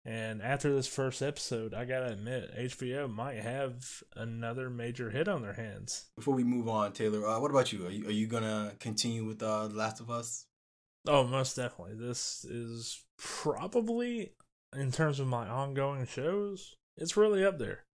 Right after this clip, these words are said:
Speaker 1: on my favorite ongoing shows going on right now. Off of the first episode alone. That's how good I thought it was. We didn't talk about Pedro Pascal enough, by the way. Kinda makes me sad 'cause he did such a good <laughs> job.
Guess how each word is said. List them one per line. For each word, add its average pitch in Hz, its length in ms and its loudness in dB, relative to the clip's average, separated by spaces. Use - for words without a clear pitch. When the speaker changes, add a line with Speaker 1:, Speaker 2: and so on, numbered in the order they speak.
Speaker 1:
on 127 260 0
my 127 140 2
favorite 131 360 2
ongoing 120 340 -2
shows 113 400 -4
going 113 280 -6
on 110 180 -8
right 104 220 -12
now. - 200 -12
Off 139 200 4
of 117 360 -2
the 123 100 0
first 127 420 -2
episode 110 480 -6
alone. 107 380 -12
That's 123 200 -6
how 127 140 0
good 120 200 -4
I 113 120 -4
thought 110 200 -6
it 101 100 -8
was. 110 400 -8
We 135 120 6
didn't 190 140 8
talk 143 180 10
about 123 180 6
Pedro 120 300 4
Pascal 104 500 -4
enough, 87 280 -12
by 98 160 -8
the 90 80 -8
way. 104 200 -8
Kinda 113 400 -2
makes 113 260 -6
me 107 120 -6
sad 104 420 -2
'cause 117 120 -4
he 123 60 -2
did 123 220 2
such 123 220 2
a 113 40 -6
good 113 180 -6
<laughs> - 0 -
job. - 180 -2